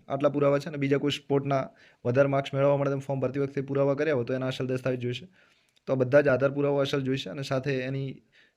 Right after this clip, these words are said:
સ્વપ્રમાણિત ઝેરોક્ષ પણ તમારે માંગશે અને બીજા ફોટા છે એ પણ તમારે સાથે રાખવાની રહેશે. તો આટલા ડોક્યુમેન્ટ માંગશે, બરાબર?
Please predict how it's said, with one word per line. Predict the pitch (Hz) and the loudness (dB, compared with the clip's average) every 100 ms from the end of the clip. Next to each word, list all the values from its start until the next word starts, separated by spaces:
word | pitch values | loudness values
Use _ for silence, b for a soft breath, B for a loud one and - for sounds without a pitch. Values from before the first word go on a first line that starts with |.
| _ | _
સ્વપ્રમાણિત | - 139 143 139 131 | -4 0 0 0 0
ઝેરોક્ષ | 127 135 - | 0 0 -2
પણ | 131 | -4
તમારે | 131 127 | -2 -2
માંગશે | 123 123 - | -2 -4 -8
અને | - 123 | -12 -8
બીજા | 131 135 139 | -4 0 0
ફોટા | 139 139 135 135 | -2 -4 -2 -2
છે | - - _ _ _ _ _ _ _ _ _ _ _ _ _ _ _ _ _ _ | -4 -16 _ _ _ _ _ _ _ _ _ _ _ _ _ _ _ _ _ _
એ | 120 | -6
પણ | 127 131 | -4 -2
તમારે | 127 120 | -2 -2
સાથે | 127 120 | -2 -2
રાખવાની | 120 120 123 | -2 -2 -4
રહેશે. | 117 - | -6 -8
તો | - - | -12 -10
આટલા | - 139 | -6 -4
ડોક્યુમેન્ટ | 135 135 131 131 | -2 -2 -2 -4
માંગશે, | 123 123 120 | -4 -4 -6
બરાબર? | 117 147 | -6 -8